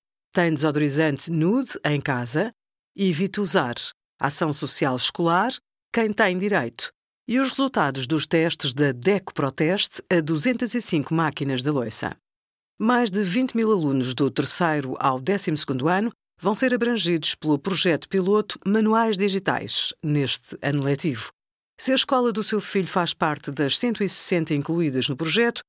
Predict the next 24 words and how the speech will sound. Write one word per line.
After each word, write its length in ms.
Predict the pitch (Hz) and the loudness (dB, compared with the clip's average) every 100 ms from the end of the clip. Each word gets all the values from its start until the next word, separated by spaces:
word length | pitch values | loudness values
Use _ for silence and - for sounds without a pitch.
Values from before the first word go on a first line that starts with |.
| _ _ _ | _ _ _
informe-se 640 | 233 233 254 247 233 - - 180 | -2 2 2 0 -2 -4 -4 -4
junto 440 | 160 226 226 - | 0 0 0 -2
do 120 | 190 | -4
próprio 320 | - 139 - 127 | 0 -2 -2 -4
estabelecimento. 840 | - 135 139 156 147 - - - _ _ _ 233 | -4 -4 -2 -2 -2 -4 -8 -16 _ _ _ -2
Os 120 | 240 | 0
alunos 360 | 233 233 196 | 2 2 2
das 180 | 175 190 | 0 -2
turmas 380 | - 165 156 135 | 0 0 2 0
abrangidas 760 | 156 185 165 196 233 240 233 | 2 2 2 0 0 0 0
têm 240 | - 160 151 | 0 0 2
direito 420 | 147 160 196 190 | 0 2 0 0
aos 220 | 131 127 | -2 0
vales 320 | 135 175 147 | 0 0 0
digitais 680 | 131 160 190 190 175 196 208 | -2 -2 0 0 0 0 -2
das 240 | 151 139 127 | 0 0 0
disciplinas 680 | - 226 - 175 170 170 - | -2 -4 -2 -2 0 0 -2
que 120 | 139 | -2
vão 180 | 135 120 | -2 -2
frequentar. 600 | - 160 156 175 151 117 - _ _ _ _ _ | -4 0 0 0 -2 -4 -10 _ _ _ _ _
Para 320 | 165 147 143 - | 0 2 2 0
ativarem 560 | 139 160 160 160 135 | -2 0 0 0 -2
os 120 | 131 127 | -4 -2
vales, 480 | 175 202 220 - | 2 2 2 -2